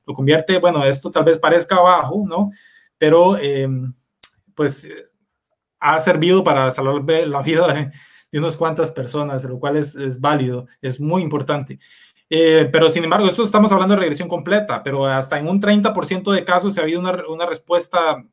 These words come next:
objetiva, eh, en pacientes con melanoma, por ejemplo. Entonces, a pesar de que, eh, a la fecha tal vez ha estado un poquito relega-,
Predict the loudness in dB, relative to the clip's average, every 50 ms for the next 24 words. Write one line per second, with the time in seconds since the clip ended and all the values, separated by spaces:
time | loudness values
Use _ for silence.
0 | _ _ _ _ _ _ _ -8 -4 -4 -4 -4 -2 -2 0 0 0 -2 -2 -4
1 | -8 -6 -4 -4 -4 -4 -6 -8 -10 -10 -10 -8 -8 -8 -6 -6 -6 -6 -6 -10
2 | -12 -10 -8 -6 -4 -4 -4 -4 -4 -4 -4 -6 -8 _ -20 -20 -18 -18 -20 -20
3 | _ -20 _ -10 -8 -8 -4 -2 -2 -2 -2 -4 _ _ _ -20 -20 _ _ _
4 | _ _ _ _ -2 2 4 4 4 4 4 4 4 4 4 4 4 2 0 -4
5 | -6 -6 -6 -6 -6 -6 -8 -6 -4 -2 0 0 0 0 0 0 0 0 0 -2
6 | 0 0 0 2 4 4 4 2 2 0 0 0 0 0 0 2 2 2 2 0
7 | -4 -2 -2 0 0 2 2 2 0 2 0 0 0